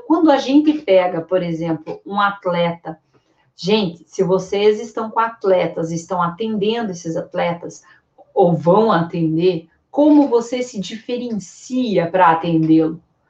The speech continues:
Olha, pensa nisso. Como eu me diferencio? Sabe como, gente? Estudando a modalidade dele. Eu trouxe pra vocês aqui por modalidade, por isso.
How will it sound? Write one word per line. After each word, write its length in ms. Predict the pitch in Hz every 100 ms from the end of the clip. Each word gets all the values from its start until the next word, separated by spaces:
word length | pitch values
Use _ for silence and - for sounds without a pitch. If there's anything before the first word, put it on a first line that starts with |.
| _ _
Olha, 400 | 196 220 185 - -
pensa 520 | 262 285 277 254 185
nisso. 460 | 175 165 151 - - -
Como 380 | 311 302 269
eu 140 | 240 240
me 100 | 240
diferencio? 720 | 196 214 190 170 - 190 165
Sabe 280 | - 262 226
como, 360 | - 202 226 196
gente? 280 | 160 135 _ _ _ _ _ _
Estudando 1040 | _ - - 233 180 147 196 226 254 254 233
a 20 |
modalidade 800 | 226 202 196 208 170 165 165 156
dele. 320 | 143 - _ _ _ _ -
Eu 240 | 269 285
trouxe 460 | 285 220 208 - 170
pra 140 | 180
vocês 360 | 160 - 196 170
aqui 320 | 156 - 214
por 240 | - 277
modalidade, 720 | 262 208 165 165 165 190 190 -
por 160 | 254
isso. 400 | 214 170 - -